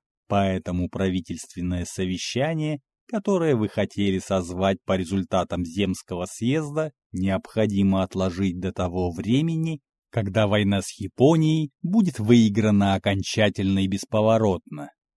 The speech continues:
Святополк Мирский по неистребимой либеральной привычке хотел было протестовать,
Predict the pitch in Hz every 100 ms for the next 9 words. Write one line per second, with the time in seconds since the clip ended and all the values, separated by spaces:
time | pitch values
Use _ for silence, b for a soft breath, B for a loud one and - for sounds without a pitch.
0 | _ _ - 98 - 87 92 87 - 90
1 | 92 - - - 82 90 90 87 - 95
2 | 95 147 147 131 123 113 110 104 98 95
3 | 85 87 90 135 135 - 160 147 _ _
4 | _ 240 - 202 180 143 127 110 113 101
5 | 101 - - 98 82 78 -